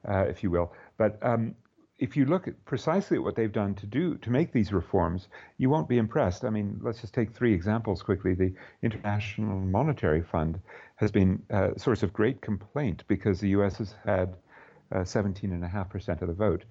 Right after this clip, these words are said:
and veto power. Um, and so there's been an attempt to give more voice, as they say, uh, higher levels of, uh, voting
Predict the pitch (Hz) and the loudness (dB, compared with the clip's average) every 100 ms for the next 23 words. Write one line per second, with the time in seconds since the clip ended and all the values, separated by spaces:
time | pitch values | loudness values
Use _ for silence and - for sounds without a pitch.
0 | - _ - 95 95 135 101 80 82 76 | -20 _ -2 0 2 2 0 0 0 0
1 | - - - - _ - 95 95 104 - | -2 -10 -20 -20 _ -6 0 0 -2 -4
2 | 113 104 104 - 101 101 98 110 101 98 | 0 0 0 0 0 0 0 2 2 2
3 | 95 117 107 95 101 98 92 80 104 98 | 0 -2 -2 0 0 2 0 2 2 2
4 | 80 - 90 87 87 80 95 110 - - | 2 -6 -8 -8 -8 -4 -4 -4 -10 -20
5 | _ - 80 104 95 92 90 - 95 95 | _ -8 -6 0 2 4 2 -2 -2 0
6 | 78 98 80 - - 90 85 101 95 87 | -2 -2 -2 -4 0 0 2 2 2 0